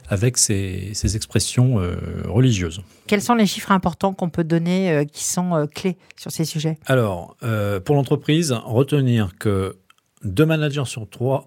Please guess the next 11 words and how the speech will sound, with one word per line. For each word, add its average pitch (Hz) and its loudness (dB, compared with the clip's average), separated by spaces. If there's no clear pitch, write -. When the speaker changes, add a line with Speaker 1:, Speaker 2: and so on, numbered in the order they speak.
Speaker 1:
sur - -6
trois 131 2
sont 131 -2
confrontés 107 -4
aux 123 0
faits 117 -6
religieux, 98 -4
observent 123 2
des 92 -4
faits 113 -4
religieux. 85 -6